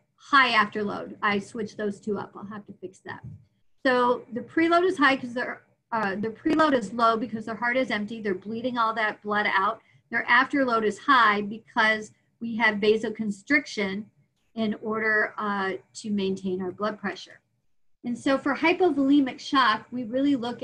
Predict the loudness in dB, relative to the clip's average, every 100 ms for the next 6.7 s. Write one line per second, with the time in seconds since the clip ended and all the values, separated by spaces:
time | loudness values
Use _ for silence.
0 | -4 -2 -2 -4 -6 -6 -4 -6 -4 -4
1 | -2 -2 -2 -6 -4 -4 -4 -4 2 2
2 | 0 -10 _ _ _ _ _ -2 0 0
3 | 2 2 2 2 2 2 0 0 -2 0
4 | -2 2 2 2 0 -4 -4 -2 0 -2
5 | -2 -6 -6 -6 -6 -6 -4 -2 -2 -4
6 | -6 -4 -2 2 2 2 0